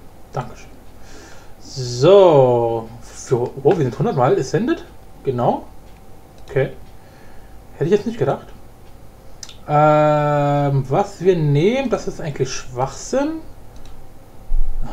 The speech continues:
Oh Gott. Wenigstens die, die Damage machen. Ja, das ist doch das, was ich brauche. Okay, jetzt haben wir aber keine Hero Soul mehr zum Aufleveln.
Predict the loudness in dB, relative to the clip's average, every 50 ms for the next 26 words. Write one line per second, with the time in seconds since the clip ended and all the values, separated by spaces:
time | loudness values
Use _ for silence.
0 | -4 -4 -4 -6 -6 -6 -8 -10 -10 -12 -12 -12 -12 -10 -10 -10 -10 -10 -12 -12
1 | -10 -10 -10 -12 -12 -12 -10 -8 -6 -4 -4 -4 -6 -8 -12 -14 -14 -14 -14 -14
2 | -14 -16 -16 -16 -18 -18 -18 -20 -20 -20 -20 -8 -2 4 6 6 6 6 2 -2
3 | -2 0 0 0 2 2 4 6 6 6 6 2 0 0 -2 -2 -2 2 4 6
4 | 8 10 10 8 8 8 8 8 8 8 6 4 2 0 -2 -2 -2 -4 -6 -6
5 | -4 -4 -4 -4 -2 -4 -6 -6 -8 -8 -6 -4 -2 0 0 0 -2 -4 -4 -6
6 | -6 -8 -10 -14 -12 -12 -12 -10 -10 -12 -12 -12 -14 -14 -10 -8 -8 -8 -8 -8
7 | -10 -12 -14 -16 -14 -12 -10 -10 -6 -2 -2 -2 0 2 0 2 2 2 2 2
8 | 2 2 2 2 2 0 2 2 2 2 2 4 2 0 0 2 0 -2 -2 -4
9 | -4 -2 -2 -2 -2 -4 -4 -2 -4 -4 -6